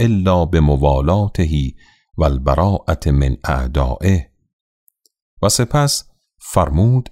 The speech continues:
نظر کردن به علی عبادت است و یاد کردن علی عبادت است. خداوند ایمان بنده خود را نمیپذیرد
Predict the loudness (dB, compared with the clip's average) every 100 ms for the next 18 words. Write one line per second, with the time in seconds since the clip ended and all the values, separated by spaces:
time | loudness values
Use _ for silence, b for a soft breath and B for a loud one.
0 | 0 2 2 0 -2 -2 -2 0 2 2
1 | 0 0 -2 0 -2 -2 -2 0 0 0
2 | -2 -4 -4 -6 -8 -12 -20 _ _ _
3 | _ -2 0 0 -2 -4 -4 -4 0 0
4 | 0 0 -2 0 -2 -4 -4 -2 -2 -2
5 | -4 -4 -6 -8 -10 _ _ _ _ _
6 | _ _ _ _ -4 0 0 0 0 2
7 | 0 -2 0 2 4 4 2 2 0 0
8 | 0 0 -2 -2 -2 0 0 2 2 2
9 | 2 0 -2 0 0 0 -2